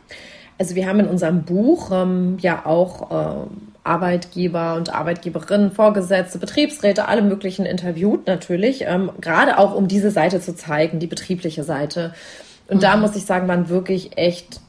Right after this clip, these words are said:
Speaker 1: tolle Beispiele dabei. Ähm, das kann man auch gerne, wenn man Lust hat, mal nachlesen in,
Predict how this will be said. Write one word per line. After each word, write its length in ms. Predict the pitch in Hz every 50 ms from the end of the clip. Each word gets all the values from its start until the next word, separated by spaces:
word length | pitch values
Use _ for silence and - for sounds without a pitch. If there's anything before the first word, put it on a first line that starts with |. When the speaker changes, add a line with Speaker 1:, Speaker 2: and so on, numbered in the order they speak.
| _ _ -
Speaker 1:
tolle 360 | - - - 190 196 202 190
Beispiele 540 | 180 170 165 175 180 - - - 185 175 170
dabei. 640 | 170 165 160 156 156 151 151 156 170 185 226 247 247 - -
Ähm, 600 | - 185 180 180 180 180 180 175 175 175 175 170 165 - _ -
das 160 | - 180 180
kann 160 | - - 175
man 180 | 185 175 170 165
auch 180 | - 156 156 -
gerne, 300 | 175 165 165 170 175 170
wenn 100 | 170 170
man 120 | 165 165
Lust 180 | 175 175 - -
hat, 160 | 165 165 -
mal 120 | 170 165
nachlesen 600 | 170 170 165 180 - - 202 208 202 185 190 196
in, 180 | 190 - 190